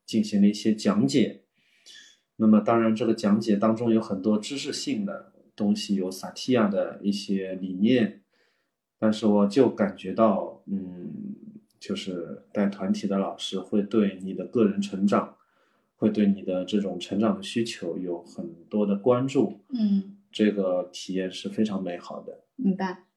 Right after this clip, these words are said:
Speaker 2: 就刚才就是，比如说那个老师他在说你不是很信老师，其实是有点在暗暗的否定你，或者是暗暗的对你提出一个负反馈，其实
Speaker 1: 也是一种想要促进我成长的这么一个
Speaker 2: 反馈。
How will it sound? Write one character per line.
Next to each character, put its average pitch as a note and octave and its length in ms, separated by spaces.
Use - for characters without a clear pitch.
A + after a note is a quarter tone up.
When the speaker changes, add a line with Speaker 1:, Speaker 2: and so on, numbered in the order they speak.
Speaker 2:
就 D4 160
刚 D#4 160
才 A3 320
就 G3 100
是， G3+ 460
比 - 80
如 E3 60
说 G#3 160
那 B3 100
个 A3+ 80
老 C#3 160
师 - 220
他 G3+ 180
在 G3 160
说 G#3 540
你 D#3+ 340
不 E3 100
是 A3 120
很 G#3+ 180
信 G#3+ 180
老 F#3+ 140
师， - 80
其 F#3 220
实 C4 120
是 C4+ 200
有 E3+ 160
点 F#3 260
在 F3+ 500
暗 A#3 160
暗 A3 180
的 F3 200
否 - 240
定 C4+ 180
你， - 300
或 F3+ 140
者 F3 60
是 - 100
暗 G#3+ 180
暗 G3+ 180
的 E3+ 380
对 A3+ 120
你 F#3 120
提 - 180
出 A3+ 100
一 - 20
个 A#3 80
负 D4 140
反 - 180
馈， - 300
其 A3 160
实 B3+ 80
Speaker 1:
也 G3+ 160
是 D3 280
一 A#2+ 60
种 F#2 380
想 F2+ 260
要 G#2+ 120
促 A2 200
进 A2 200
我 F#2 100
成 - 240
长 G#2+ 280
的 F2+ 180
这 - 160
么 G2+ 120
一 G2+ 120
个 F#2+ 460
Speaker 2:
反 - 180
馈。 - 260